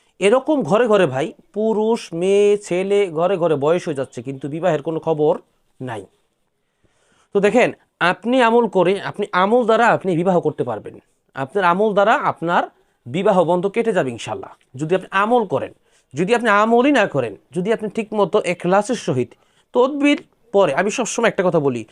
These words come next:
তাবিজ এবং তদবির থেকে আমল একশোতে একশো পার্সেন্ট কার্যকারী।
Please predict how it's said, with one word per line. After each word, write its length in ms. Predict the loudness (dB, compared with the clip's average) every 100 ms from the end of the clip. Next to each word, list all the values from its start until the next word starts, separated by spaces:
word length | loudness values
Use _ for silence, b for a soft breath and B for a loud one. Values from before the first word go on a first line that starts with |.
| b _
তাবিজ 440 | 0 2 2 0 0
এবং 260 | 2 2 2
তদবির 340 | 0 0 -2
থেকে 220 | -4 -6 -2
আমল 360 | 0 2 2 0 -2
একশোতে 520 | -2 0 0 -2 0
একশো 260 | 0 0 -6
পার্সেন্ট 280 | -4 -6 -4
কার্যকারী। 460 | -4 -2 -4 -6